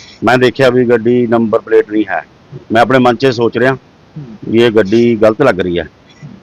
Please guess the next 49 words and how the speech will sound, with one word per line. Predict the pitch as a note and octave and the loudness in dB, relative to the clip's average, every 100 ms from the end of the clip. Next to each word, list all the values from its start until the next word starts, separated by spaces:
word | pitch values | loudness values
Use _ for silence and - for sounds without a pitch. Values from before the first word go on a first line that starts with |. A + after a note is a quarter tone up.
| _ _ _ | _ _ _
ਤਾਂ | A2+ B2+ | 2 2
ਉਹ | B2 | 4
ਖੜ | A#2+ | 2
ਗਏ, | C3+ | 2
ਚਲੋ | C#3 C3+ | 2 4
ਆਪਣੇ | A#2+ B2+ | 2 2
ਨਾਲ | B2+ B2 | 0 0
ਕੋਈ | A#2+ B2+ | -2 0
ਗੱਲਬਾਤ | B2 B2 A#2 | 2 2 0
ਨਹੀਂ। | A#2+ | -2
ਮੈਂ | A#2+ A#2 A#2 A#2 | -2 -2 -2 -4
ਅੱਗੇ | A2+ A2 | -8 -2
ਆ | A2+ G#2 | 0 0
ਕੇ | A2 A2 - | 0 -2 -2
ਚਹਿਲ | G#2 G#2 G#2+ | -4 -2 -2
ਰੁਕਣਾ | G#2+ G#2+ | -2 -2
ਸੀਗਾ, | G#2+ A#2 A#2 - _ - _ _ - | -2 -2 -4 -6 _ -20 _ _ -2
ਉੱਥੇ | B2+ C#3+ | 0 2
ਰੁਕਿਆ | B2+ A2+ | 2 0
ਤਕਰੀਬਨ | A2+ A2 A#2+ A#2 | -2 -2 0 2
ਅੱਧਾ | C3 | 2
ਘੰਟਾ। | C3+ G2 - - _ _ _ _ _ _ | 0 -2 -10 -20 _ _ _ _ _ _
ਉਸ | - - | -12 -4
ਤੋਂ | B2+ | -2
ਬਾਅਦ | A2+ A#2 B2 | 2 2 2
ਉੱਥੋਂ | A#2 A2+ | -2 -4
ਪੇਮੈਂਟ | A2+ A2+ G#2+ | -2 -2 -2
ਲੈ | G#2+ A2 | 0 0
ਕੇ | A2 A2 | 0 -2
ਮੈਂ | G#2+ G#2+ | 0 -2
ਵਾਪਸ | G#2 G2+ - | 0 0 0
ਜਦੋਂ | G#2+ G2+ G2+ | -6 -2 0
ਆ | F#2+ | 0
ਰਿਹਾ | G2+ | 0
ਸੀਗਾ | G2+ G#2+ G#2 | -2 -2 -4
ਕਰਤਾਰ | F#2+ F2 F#2+ F#2+ | -4 -6 -6 -4
ਕਮੈਨ | F#2+ F#2 F#2 | -6 -6 -6
ਦੇ | F#2 | -8
ਥੋੜ੍ਹਾ | - G#2 A2 | -6 -6 -6
ਪਿੱਛੇ, | G2 - F2 - - - - - - | -8 -10 -10 -12 -20 -20 -20 -20 -8
ਉੱਥੇ | A2 - | -2 0
ਉਹਨਾਂ | C3 | 2
ਨੇ | A2+ | 0
ਪਿੱਛੇ | A2 B2 | -2 2
ਆ | A2+ | 2
ਕੇ | G#2+ | 0
ਗੱਡੀ | G#2 G#2 G#2+ A2 | 0 0 0 0
ਮੈਨੂੰ | G#2 G#2+ | 0 -2
ਮਤਲਬ | G#2+ G2+ G#2 G#2 G#2 | -2 -2 -2 0 -2